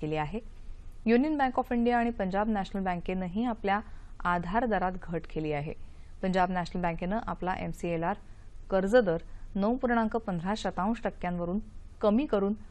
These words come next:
आठ पूर्णांक पंचेचाळीस शतांश टक्के केला असून युनियन बँक ऑफ इंडियानं हा दर शून्य पूर्णांक पासष्ट शतांश टक्क्यांनी कमी केल-, केल्यानं तो आठ पूर्णांक पासष्ट टक्के झाला आहे.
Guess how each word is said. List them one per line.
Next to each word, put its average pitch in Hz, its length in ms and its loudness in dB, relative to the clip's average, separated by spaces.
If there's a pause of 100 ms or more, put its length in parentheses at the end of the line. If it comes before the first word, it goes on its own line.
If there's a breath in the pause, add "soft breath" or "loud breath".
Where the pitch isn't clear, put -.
(280 loud breath)
आठ 233 300 2
पूर्णांक 190 480 0
पंचेचाळीस 185 640 -2
शतांश 190 380 -2
टक्के 170 240 -6
केला 160 220 -2
असून 196 240 -2 (480 loud breath)
युनियन 254 360 4
बँक 214 280 2
ऑफ 202 100 -4
इंडियानं 190 360 0
हा 190 200 -2
दर 175 260 0 (100)
शून्य 220 340 0
पूर्णांक 175 400 -2
पासष्ट 196 560 -4
शतांश 175 360 -4
टक्क्यांनी 180 340 -4 (120)
कमी 240 200 2
केल-, 180 320 0
केल्यानं 165 280 0 (500 loud breath)
तो 226 240 4
आठ 208 240 -2
पूर्णांक 208 340 -2
पासष्ट 202 540 -2
टक्के 185 320 -2
झाला 151 240 -2
आहे. 143 200 -2